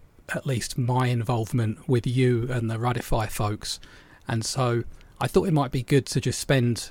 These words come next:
a little while talking about what your experiences were as the sort of leader of that endeavor, and perhaps a little bit of my experience about being somebody who benefited from working with an organization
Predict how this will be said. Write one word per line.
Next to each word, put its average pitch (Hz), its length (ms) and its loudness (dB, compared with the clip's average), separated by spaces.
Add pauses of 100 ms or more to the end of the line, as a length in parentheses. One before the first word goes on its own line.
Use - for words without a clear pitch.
(160)
a 139 60 0
little 131 200 2
while 120 220 2
talking 131 400 8
about 117 480 0 (680)
what 135 440 2
your 135 380 4
experiences 151 840 2
were 160 320 4
as 123 200 -2
the 127 320 0 (260)
sort - 280 -6
of - 80 -8
leader 135 460 4
of 127 140 -2
that 139 180 0
endeavor, 139 460 2 (360)
and 131 120 -2
perhaps 131 360 0
a 143 40 2
little 127 240 0
bit 127 260 2
of 120 260 -4 (200)
my 127 340 2
experience 117 800 0
about 120 360 0
being 120 220 0
somebody 120 380 -2
who 123 120 -6
benefited 120 600 -2
from 117 360 -2 (540)
working 123 540 2
with 117 140 -4
an 117 80 -2
organization 117 920 -4